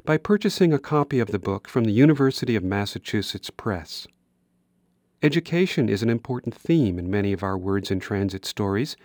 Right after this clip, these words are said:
and next time we'll hear two stories on the transformative power of education. You can see photographs of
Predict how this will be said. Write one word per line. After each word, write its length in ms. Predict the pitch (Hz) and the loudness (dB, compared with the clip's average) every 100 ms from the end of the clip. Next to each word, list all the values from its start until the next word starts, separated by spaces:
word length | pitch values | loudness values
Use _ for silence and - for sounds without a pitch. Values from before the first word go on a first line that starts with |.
| _ _ _ - | _ _ _ 2
and 120 | 165 | 6
next 300 | 220 226 - | 4 4 -2
time 320 | 107 92 82 _ _ - | -2 -2 -6 _ _ -4
we'll 140 | 113 | -2
hear 220 | 104 110 101 | 0 0 -2
two 280 | - 180 | -2 -2
stories 580 | 190 - 156 135 92 - | -2 0 2 2 0 -2
on 100 | 95 | -4
the 100 | 98 | -4
transformative 800 | - 117 101 - 139 143 143 139 _ | -4 -2 -4 2 2 4 2 -2 _
power 420 | 131 135 98 87 | -6 -2 -2 -4
of 120 | 87 | -6
education. 720 | 95 90 - 120 113 - 85 - _ _ _ _ _ _ _ _ _ _ | -6 -6 -8 -4 -4 -4 -10 -12 _ _ _ _ _ _ _ _ _ _
You 80 | 127 | -2
can 120 | 131 | 0
see 160 | 123 113 | 0 -2
photographs 680 | - 143 139 101 104 113 | 2 2 2 0 0 -2
of 120 | - | -6